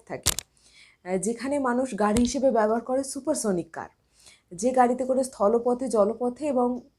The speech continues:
আহ, আহ, স্থলপথে, জলপথে এবং আকাশপথে তিনটে পথে যাতায়াত করা যায়। কিন্তু মানুষ বেশিরভাগই এখন আকাশপথে যাত্রা করে এবং সেই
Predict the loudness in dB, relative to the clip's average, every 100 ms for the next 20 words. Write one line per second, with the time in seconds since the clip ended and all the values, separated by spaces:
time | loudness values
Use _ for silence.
0 | -10 -4 -4 -4 -10 -8 -4 -2 -4 -6
1 | -10 -6 -4 0 0 2 2 2 0 -2
2 | 0 0 0 -4 -6 -10 -8 -6 -4 -4
3 | -4 0 0 0 -6 -6 -8 -6 -8 -6
4 | -4 -2 -2 -4 -4 -4 -6 -8 -4 -4
5 | -6 -8 -10 -14 -20 -10 -6 -2 -2 -2
6 | -2 0 -2 -4 -12 -12 -12 -6 -2 0
7 | 0 -2 -2